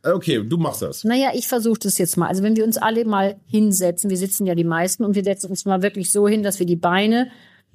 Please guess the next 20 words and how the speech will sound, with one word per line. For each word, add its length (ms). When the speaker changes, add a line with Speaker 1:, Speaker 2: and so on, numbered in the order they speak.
Speaker 2:
äh, 260
parallel 480
nebeneinander 520
stellen. 440
Speaker 1:
Mhm. 540
Speaker 2:
Wir 140
haben, 100
das 160
mache 180
ich 120
übrigens 340
ganz 260
viel 240
mit 160
den 200
Herren 260
und 140
mit 100
den 160
Damen. 400